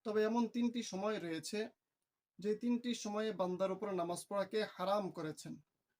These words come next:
এই তিন সময়ের মধ্যে কোনো ধরনের ফরজ বলেন আর ওয়াজিব বলেন, সুন্নত আর নফল যাই বলি না কেন,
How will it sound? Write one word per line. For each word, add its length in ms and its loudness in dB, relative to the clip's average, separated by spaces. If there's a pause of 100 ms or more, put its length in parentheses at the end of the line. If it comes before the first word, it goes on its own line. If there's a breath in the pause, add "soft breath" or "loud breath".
(440)
এই 160 -2
তিন 300 2
সময়ের 380 0
মধ্যে 440 0 (600)
কোনো 200 0
ধরনের 380 0
ফরজ 460 -2
বলেন 360 -2
আর 180 2
ওয়াজিব 500 0
বলেন, 300 -2 (580)
সুন্নত 640 -2
আর 180 0
নফল 480 0
যাই 280 0
বলি 240 0
না 120 -2
কেন, 200 -4